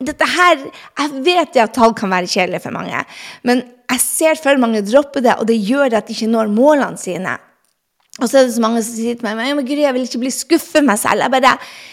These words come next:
du skuffer deg vel selv hvis du kommer til enden av tjue tjuefire, og du ikke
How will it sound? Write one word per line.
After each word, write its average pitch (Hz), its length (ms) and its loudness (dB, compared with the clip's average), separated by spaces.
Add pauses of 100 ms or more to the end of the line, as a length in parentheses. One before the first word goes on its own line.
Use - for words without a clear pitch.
(300)
du 370 160 0
skuffer 392 480 2
deg 269 160 4
vel 247 160 2
selv 370 540 2
hvis 254 180 4
du 285 80 -4
kommer 359 640 -4
til 254 80 4 (240)
enden 320 400 0
av 220 80 0
tjue 294 320 -2
tjuefire, 320 760 2
og 220 60 4
du 226 80 -6
ikke 240 160 -2